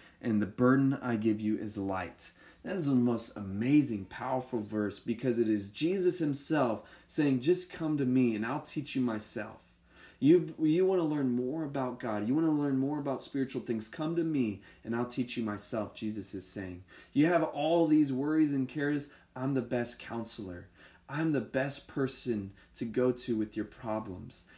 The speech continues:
And I'm telling you, if you haven't done this before, you have to try it. Just go to God. For me, I don't even feel like I have the words to speak in prayer anymore.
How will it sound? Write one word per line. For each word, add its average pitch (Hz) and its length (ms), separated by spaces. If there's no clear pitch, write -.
And 135 120
I'm 135 140
telling 165 380
you, 135 180
if 123 160
you 147 100
haven't 143 440
done 135 200
this 123 140
before, 117 320
you 120 180
have 135 400
to 127 80
try 107 300
it. - 140
Just 139 260
go 143 160
to 160 80
God. 123 380
For - 80
me, 190 340
I - 80
don't 202 200
even 170 180
feel 143 180
like 147 200
I 135 140
have 135 200
the 123 80
words 120 360
to 127 60
speak - 720
in 113 160
prayer 131 480
anymore. 104 480